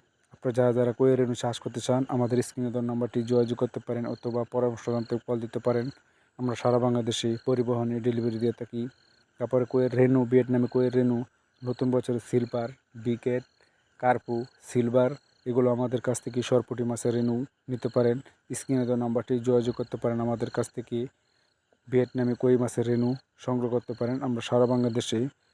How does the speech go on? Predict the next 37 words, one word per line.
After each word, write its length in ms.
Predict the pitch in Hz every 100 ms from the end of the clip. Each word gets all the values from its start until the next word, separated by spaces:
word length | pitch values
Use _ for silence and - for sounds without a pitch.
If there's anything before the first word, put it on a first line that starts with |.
| _ -
ডেলিভারি 460 | 127 127 120 123
দিয়ে 180 | 117 123
থাকি। 280 | 117 117 120 147 - _
দেখছি 220 | - 120 127
আমরা 160 | 120 113
একটা 200 | 139 - 123
একটা 220 | - 117
কই 200 | - 127 123
বেছে, 340 | 127 - 120 123 - _ _
তারপরেও 380 | 127 123 123 120
আমরা 260 | 120 120 117 123 - 135
ডুজ 220 | 120 131 117
দিচ্ছি 340 | 117 117 - 135 160 _ _ _ 135
নগদ 300 | 127 120 117 _ _
পিজি 320 | - 135 127
দিয়ে 220 | 127 131 135 - _ _ _ _ _ _ _ _ _ _
কিনু, 300 | 131 123 123 143 _ _ _ _ _ _ _ _ _ _ _ -
এতে 220 | 127 -
চলবে 300 | 123 131 117 120
না। 100 | 120 -
তারপরে 280 | 123 127
আরও 160 | 123 120
রয়েছে 240 | 117 120 123
গা 120 | 120 120
এই 120 | 131 120
মাছটি 260 | 117 -
হাঁপা 260 | 123 113 123
দিব, 200 | 117 120 117
হাঁপা 220 | 113 120
দেওয়ার 240 | 117 120
পরে 240 | 113 120 117 120 -
আজকে 280 | 117 - 127
ডুজ 200 | 117 113
দিচ্ছি, 280 | 117 117 131
ডুজ 180 | 117 120 113
দেওয়ার 220 | 123 120
পরে 260 | 127 120